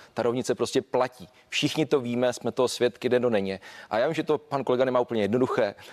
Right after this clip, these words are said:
eh, protože on má občas na té severní Moravě, eh, trochu jiné názory, postoje možná, než má jejich, jeho šéf. Ale tak to holt je a já říkám jediné.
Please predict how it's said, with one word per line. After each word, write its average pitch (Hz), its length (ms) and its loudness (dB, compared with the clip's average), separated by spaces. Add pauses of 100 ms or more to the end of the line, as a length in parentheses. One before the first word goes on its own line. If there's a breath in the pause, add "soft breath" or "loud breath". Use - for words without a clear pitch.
(100)
eh, 104 120 0
protože 113 600 0
on 117 200 -2
má 117 280 2
občas - 600 -6
na 110 120 0
té 110 100 0
severní 113 280 0
Moravě, 110 380 0 (220 loud breath)
eh, 107 120 0
trochu - 320 -2
jiné 113 320 2
názory, 110 420 0
postoje 110 400 0
možná, 107 320 0
než 110 220 0
má 107 240 0 (200 loud breath)
jejich, 104 440 -2
jeho 104 220 0
šéf. 98 300 -2 (340 loud breath)
Ale 107 400 2
tak - 200 -6
to 127 120 -2
holt 120 280 0
je 107 280 2
a 107 200 -2 (200 loud breath)
já 104 100 -2
říkám 120 420 -4
jediné. 101 500 -2